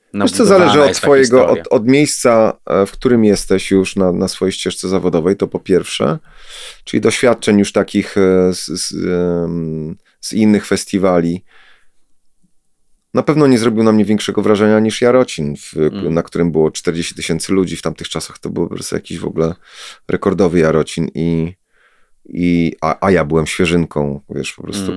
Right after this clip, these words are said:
Speaker 2: Mm.
Speaker 1: traciłem dziewictwo na tej scenie, jeżeli chodzi o granie na wielkim sprzęcie, przed wielką publicznością, z wielkimi światłami po ciemku, wiesz, po prostu i tak dalej, i tak dalej.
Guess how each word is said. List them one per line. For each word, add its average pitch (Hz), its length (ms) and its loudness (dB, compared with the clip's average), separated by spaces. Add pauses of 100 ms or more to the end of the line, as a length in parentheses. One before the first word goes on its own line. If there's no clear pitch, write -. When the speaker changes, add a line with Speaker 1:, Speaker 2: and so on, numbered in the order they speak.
(180)
Speaker 2:
Mm. 85 160 -6
Speaker 1:
traciłem 85 380 -2
dziewictwo 85 400 -2
na 71 100 -2
tej 78 140 -4
scenie, 78 360 -2
jeżeli 73 240 -4
chodzi 78 280 -4
o 73 160 -2 (460)
granie 78 680 0
na 82 180 -2
wielkim 80 360 -4
sprzęcie, - 600 -4
przed 76 200 -6
wielką 73 300 -4
publicznością, 73 840 -6 (320)
z 85 80 -6
wielkimi 87 400 0
światłami 85 600 0
po 82 120 -4
ciemku, 78 540 -4
wiesz, 69 260 -6
po - 100 -18
prostu - 300 -12
i - 80 -10
tak 156 180 -12
dalej, - 200 -10
i - 20 -14
tak - 160 -12
dalej. 95 240 -2